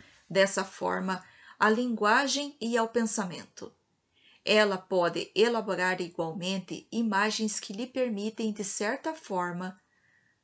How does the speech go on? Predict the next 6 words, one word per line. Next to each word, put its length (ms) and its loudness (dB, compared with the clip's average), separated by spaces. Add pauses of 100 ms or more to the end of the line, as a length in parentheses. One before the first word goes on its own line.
transportar 840 -2
o 60 -2
mundo 480 -4
para 300 -4
sua 320 -6
cabeça. 580 -8